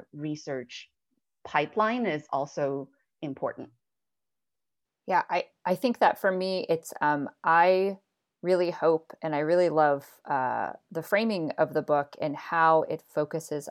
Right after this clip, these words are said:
Speaker 2: on really that intentional mindset and on, like, like Alice said, on diving deeper and thinking about when you're trying to, based on what you're trying to build, we talk a lot about, um, you know, here's the different kinds of models you can use to solve problems like this.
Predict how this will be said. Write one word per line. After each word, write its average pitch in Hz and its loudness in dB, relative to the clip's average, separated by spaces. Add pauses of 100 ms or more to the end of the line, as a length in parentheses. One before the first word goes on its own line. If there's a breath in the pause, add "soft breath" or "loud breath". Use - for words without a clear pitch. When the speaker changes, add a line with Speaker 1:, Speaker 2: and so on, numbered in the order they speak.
Speaker 2:
on 143 -4 (100)
really 160 0
that 147 0
intentional 151 -6
mindset 151 -4 (440)
and 165 0
on, 202 0
like, 156 -2
like 156 0
Alice 151 2
said, 156 0
on 143 -4
diving 160 2
deeper 151 -2
and 147 -4
thinking 208 -2
about 143 2 (800)
when 170 -2
you're 170 2
trying 190 0
to, 165 -4 (180)
based 233 6
on 233 2
what 190 4
you're 180 4
trying 165 0
to 156 0
build, 156 4
we 151 -2
talk 175 2
a 160 2
lot 147 4
about, 139 2
um, 139 -4
you 160 -6
know, 151 0
here's 226 -2
the 175 0
different 165 0
kinds 156 -2
of 151 -2
models 143 0
you - -8
can 175 -8
use 208 0
to 165 -12
solve 151 4
problems 147 0
like 123 -4
this. 175 -4